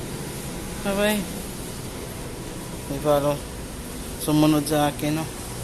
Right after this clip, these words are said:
Ito, guys. May bigyan, bigyan, bigyan ng shout out, guys. Sungay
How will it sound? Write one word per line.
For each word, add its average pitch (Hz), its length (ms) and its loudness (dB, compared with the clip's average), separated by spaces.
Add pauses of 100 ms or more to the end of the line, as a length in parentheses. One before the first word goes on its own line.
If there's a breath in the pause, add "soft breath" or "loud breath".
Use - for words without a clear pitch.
(1400)
Ito, - 160 -2
guys. - 260 -2 (4000)
May 117 100 -4 (100)
bigyan, 120 220 -2 (100)
bigyan, 117 160 -4
bigyan 117 320 -4
ng 110 160 -4
shout 120 240 -4
out, 113 160 -4 (120)
guys. 131 400 -2 (1160)
Sungay 135 320 2